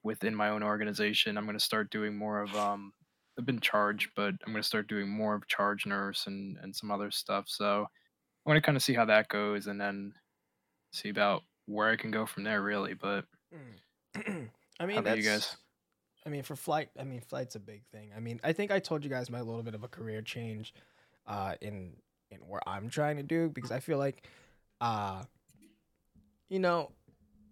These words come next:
Speaker 2: I'm still gonna be doing nursing. I just want to reorient the way I get into it, and that's going through paramedic school, becoming a paramedic, and seeing where that leads me. Now, paramedics, I know they don't make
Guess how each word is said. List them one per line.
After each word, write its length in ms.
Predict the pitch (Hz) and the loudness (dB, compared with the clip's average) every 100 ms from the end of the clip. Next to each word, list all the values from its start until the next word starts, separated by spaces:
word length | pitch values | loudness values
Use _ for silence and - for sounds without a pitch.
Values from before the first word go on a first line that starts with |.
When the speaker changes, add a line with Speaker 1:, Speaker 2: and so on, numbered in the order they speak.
| - | -4
Speaker 2:
I'm 140 | 160 | -2
still 280 | - 214 202 | 2 4 4
gonna 100 | 185 | 4
be 80 | 185 | 2
doing 360 | 160 160 147 131 | 4 4 4 0
nursing. 560 | 135 143 147 139 131 - | -2 -2 -2 -2 -4 -2
I 180 | 120 123 | -4 -4
just 500 | - 131 120 - - | -6 -4 -4 -6 -8
want 460 | 156 117 113 113 - | -6 -4 -4 -4 -8
to 560 | - 120 107 104 98 - _ _ _ _ _ _ _ 147 | -10 -8 -8 -8 -12 -16 _ _ _ _ _ _ _ -14
reorient 1000 | 127 131 - 120 120 120 117 113 - - _ | -8 -8 -4 -2 -2 -2 -4 -6 -10 -18 _
the 80 | 120 | -6
way 220 | 117 123 | -2 0
I 100 | 110 98 | -2 -6
get 300 | 110 104 - | -8 -8 -8
into 440 | 101 113 - 160 | -12 -10 -4 0
it, 180 | 175 175 | 0 -2
and 140 | 139 127 | -4 -4
that's 200 | 120 - | -4 -6
going 380 | 113 117 107 107 | -6 -6 -6 -10
through 280 | 107 101 - | -14 -20 -10
paramedic 440 | 123 113 165 190 | -8 -2 0 0
school, 340 | - - 180 175 | -2 0 2 4
becoming 320 | 147 131 117 | 2 -4 -8
a 60 | 104 | -10
paramedic, 600 | 113 110 131 175 170 165 - _ _ _ _ _ _ | -10 -6 0 2 2 2 -10 _ _ _ _ _ _
and 440 | 127 139 143 139 131 | -4 -2 -2 -2 -2
seeing 400 | - 156 151 151 | -2 -2 0 0
where 180 | 135 | 0
that 460 | 117 110 117 113 - | -2 -2 0 -2 -6
leads 400 | 104 110 104 104 | -16 -16 -18 -20
me. 200 | 80 - | -20 -20
Now, 200 | - 147 | -6 -4
paramedics, 720 | 131 175 185 202 202 190 - - _ _ _ _ _ _ | -2 2 4 4 2 0 -6 -10 _ _ _ _ _ _
I 100 | 147 | -6
know 160 | 151 139 | -4 -2
they 100 | 143 | -2
don't 140 | 139 | -2
make 200 | 127 113 | -6 -10